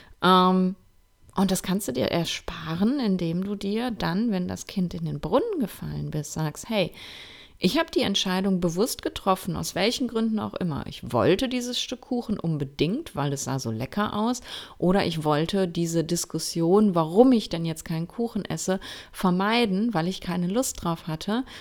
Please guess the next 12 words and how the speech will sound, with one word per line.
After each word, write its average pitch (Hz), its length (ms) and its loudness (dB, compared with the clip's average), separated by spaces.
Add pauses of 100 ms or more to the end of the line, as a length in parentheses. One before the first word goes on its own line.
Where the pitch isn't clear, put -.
(140)
Und 185 160 4
dann 185 240 6
darf 202 400 -2
ich - 200 -6
jetzt 208 360 -2
mit 180 280 -2
den 196 120 -2
Konsequenzen 165 960 -2
leben 226 460 2 (340)
und 180 180 -2
gucken, 247 540 2
wie 196 160 -2